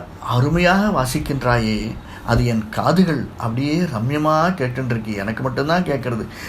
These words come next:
ஏன்னா நான் தான் இப்போ உன்னுடைய எதிரில் உட்கார்ந்துருக்கேன், வேற யாருக்கும் இந்த அனுபவம் கிடைக்காது. எல்லாரும்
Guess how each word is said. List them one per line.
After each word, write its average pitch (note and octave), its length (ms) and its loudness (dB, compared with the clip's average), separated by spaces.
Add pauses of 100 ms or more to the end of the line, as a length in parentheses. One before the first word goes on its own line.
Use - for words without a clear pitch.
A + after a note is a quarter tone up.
(100)
ஏன்னா E3 320 4
நான் D#3+ 380 6
தான் A3+ 240 8
இப்போ F3+ 160 2
உன்னுடைய C3 380 0
எதிரில் D#3 380 2
உட்கார்ந்துருக்கேன், B2 680 -2
வேற A#2 160 0
யாருக்கும் D3+ 560 2
இந்த B2+ 220 2
அனுபவம் F#3+ 500 4
கிடைக்காது. C#3+ 540 2 (760)
எல்லாரும் G3 680 6